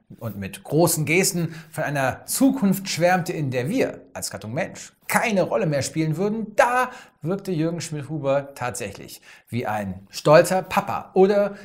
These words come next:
wie ein überraschend gut angezogener Prophet. Für Leute, die Schmidhuber, ähm, nicht glauben oder die seine Visionen von der Herrschaft der perfekten Maschinen sogar eher bedrohlich finden,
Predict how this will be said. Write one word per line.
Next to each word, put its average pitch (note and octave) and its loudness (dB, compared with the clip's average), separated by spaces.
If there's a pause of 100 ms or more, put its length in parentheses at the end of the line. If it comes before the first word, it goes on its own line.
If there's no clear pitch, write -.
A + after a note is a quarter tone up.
(120)
wie B2 -6
ein G#2+ -8 (180)
überraschend C3 -8
gut - -10
angezogener B2+ -12 (300)
Prophet. - -10 (600)
Für C4+ 12
Leute, E3+ 6 (280)
die C3+ -2
Schmidhuber, D3 4 (240)
ähm, A#2+ -4
nicht B2 -6
glauben D#3+ 8
oder E3 0
die D3 -2
seine D3+ 0
Visionen C3+ 2
von C#3 -6
der C3 0
Herrschaft F3+ 0
der D3 -4
perfekten E3+ -4
Maschinen D#3+ 0
sogar D3+ 0
eher C3 -2
bedrohlich F3+ 6
finden, F3+ -4